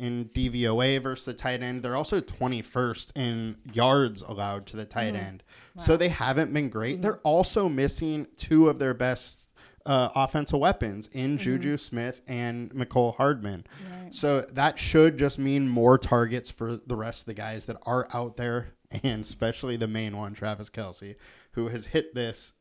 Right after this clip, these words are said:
Speaker 1: hit over in sixty-seven percent of the games.
Speaker 2: Another team that's found their stride this season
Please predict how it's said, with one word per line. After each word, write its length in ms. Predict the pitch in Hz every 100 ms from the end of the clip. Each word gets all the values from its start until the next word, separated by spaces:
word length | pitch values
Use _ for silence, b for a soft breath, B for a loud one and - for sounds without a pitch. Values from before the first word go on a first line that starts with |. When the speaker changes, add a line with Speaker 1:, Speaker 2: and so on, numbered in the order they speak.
| -
Speaker 1:
hit 200 | 147 135
over 360 | 147 127 107 104
in 140 | 107 101
sixty-seven 600 | - - 98 - 95 95
percent 280 | 92 98
of 40 | 90
the 60 |
games. 340 | 95 95 101 - b b b -
Speaker 2:
Another 320 | 226 240 262
team 240 | 254 247
that's 220 | 208 202 -
found 360 | - 208 214
their 140 | 190 190
stride 460 | - 214 185 180
this 160 | 180 185
season 440 | 208 190 185 180